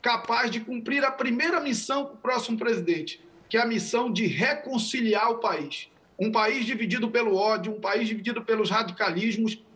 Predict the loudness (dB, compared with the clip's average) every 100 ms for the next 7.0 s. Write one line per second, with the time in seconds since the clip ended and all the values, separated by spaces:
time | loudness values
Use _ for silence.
0 | 0 2 2 2 2 0 0 0 2 0
1 | 0 0 0 0 -6 -20 _ -2 2 2
2 | 2 0 0 0 0 -2 0 0 0 -2
3 | 0 2 2 2 0 0 0 -2 0 0
4 | 0 0 0 0 -2 -8 -20 -20 _ 0
5 | 2 2 2 0 2 0 0 -4 -2 -2
6 | 0 -2 -2 -2 0 -2 2 2 0 -4